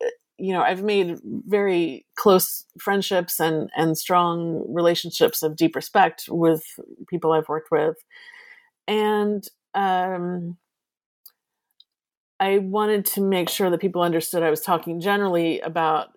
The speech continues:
historians, not all the other kinds of people who work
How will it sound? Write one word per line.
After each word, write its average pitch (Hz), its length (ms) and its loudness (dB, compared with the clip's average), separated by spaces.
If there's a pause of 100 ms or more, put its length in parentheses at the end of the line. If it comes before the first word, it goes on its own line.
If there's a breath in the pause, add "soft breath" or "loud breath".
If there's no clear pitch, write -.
(280)
historians, 156 1200 -2
not 170 420 -2 (220)
all 180 320 2
the 175 140 2
other 151 140 0
kinds 156 280 -2
of 156 180 -10
people 151 440 -2
who 156 440 0
work 156 460 2